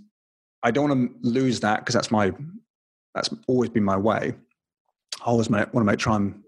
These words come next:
turn, like, a, a small investment to a very large amount of money as quickly as possible. And I think that the, the future lies in,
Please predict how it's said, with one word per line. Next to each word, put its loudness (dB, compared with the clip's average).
turn, 0
like, 0
a, 4
a 0
small 0
investment 0
to 0
a -4
very 0
large 2
amount 2
of 2
money 2
as -2
quickly 0
as -2
possible. -4
And 2
I 4
think 2
that 0
the, 4
the -2
future -2
lies 2
in, -4